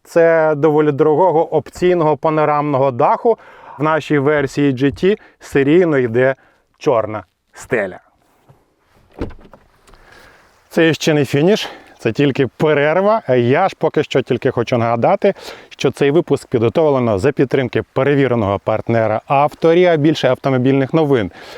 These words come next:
ви можете дізнатися на YouTube-каналі Авторія, посилання на який є в описі під цим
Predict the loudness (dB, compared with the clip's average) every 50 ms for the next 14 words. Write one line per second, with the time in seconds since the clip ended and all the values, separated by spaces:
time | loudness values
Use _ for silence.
0 | -20 -8 -4 -2 0 0 0 -2 -2 -2 -2 -2 0 0 0 -2 0 -2 -2 -2
1 | -2 -4 -4 -4 -8 -18 -10 _ -2 -2 0 0 2 0 0 0 0 -4 -4 -2
2 | -2 -2 0 0 0 0 0 0 -2 -4 -4 -2 -2 0 2 2 2 0 0 -2
3 | -4 -4 -2 0 0 2 2 0 0 -2 -2 -2 -2 -2 0 0 0 0 0 0
4 | 2 2 4 4 4 4 2 0 0 0 -2 -2 0 0 -2 0 0 0 -2 -2
5 | -6 -14 _ _ _ _ -2 -2 -2 -2 -2 -2 -2 -2 -2